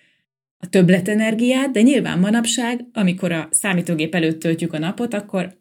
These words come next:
ez a fajta energiabevitel már sokkal kevésbé szolgálja az érdekeinket. Vannak tehát ilyen hibák a rendszerben, ilyen lejárt szavatosságú evolúciós kódolás, vagyis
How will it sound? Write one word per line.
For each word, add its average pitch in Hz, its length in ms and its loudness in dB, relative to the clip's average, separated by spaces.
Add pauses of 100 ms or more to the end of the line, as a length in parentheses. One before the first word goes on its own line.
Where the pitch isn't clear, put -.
ez 277 120 -2
a 233 80 0
fajta 208 300 -2
energiabevitel 185 880 0 (640)
már 180 100 -6
sokkal 151 300 -2
kevésbé 143 440 -2
szolgálja 120 480 -4
az - 120 -4
érdekeinket. - 1040 -12 (1400)
Vannak 262 280 0
tehát 170 260 -2
ilyen 165 160 2
hibák 151 400 2
a 156 40 -2
rendszerben, 143 640 -4
ilyen 156 240 -4
lejárt 175 440 0
szavatosságú 143 960 -4
evolúciós 156 760 -2
kódolás, 160 720 -2
vagyis 196 440 -4